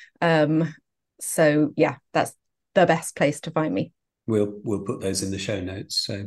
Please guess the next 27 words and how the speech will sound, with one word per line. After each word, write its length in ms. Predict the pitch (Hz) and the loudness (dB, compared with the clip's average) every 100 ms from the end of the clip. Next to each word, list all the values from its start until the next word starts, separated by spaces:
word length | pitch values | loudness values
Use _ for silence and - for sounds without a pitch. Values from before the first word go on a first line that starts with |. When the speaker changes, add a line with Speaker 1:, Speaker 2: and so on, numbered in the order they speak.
| 95 | -8
Speaker 2:
make 180 | - 92 | -6 -4
Speaker 1:
Amazing. 100 | 92 | -2
Speaker 2:
sure 100 | - | -4
people 300 | - 98 101 | -4 -6 -6
can, 340 | 98 95 95 95 _ _ - | -8 -8 -10 -18 _ _ -16
can 120 | - | -12
find 260 | 95 95 92 | -10 -8 -8
you 80 | - | -8
properly. 340 | 110 - 101 - - | -10 -10 -12 -12 -6
So 400 | - 120 120 - - | 2 2 2 -4 -4
Chloe, 360 | 143 117 104 | 0 0 0
any 180 | 127 123 | -2 -2
final 640 | 117 117 - 117 113 104 98 | -4 -6 -2 0 0 0 2
words 560 | 104 104 101 - - - | 0 0 -4 -6 -8 -8
of 420 | 92 90 90 - - | -6 -8 -12 -18 -10
wisdom 580 | 104 92 - - - - | -6 -6 -6 -10 -14 -14
for 140 | - | -8
women 300 | 95 92 92 | -4 -4 -4
looking 280 | 95 92 98 | -6 -6 -8
to 80 | 104 | -8
build 380 | 98 92 92 - _ _ _ - | -8 -10 -12 -16 _ _ _ -8
businesses 440 | 101 104 92 95 | -6 -4 -6 -6
and 140 | 92 92 | -8 -6
lives 340 | 95 92 92 | -4 -6 -8
that 120 | - | -14
they 140 | - - | -14 -14
love? 360 | - 151 - | -14 -14 -18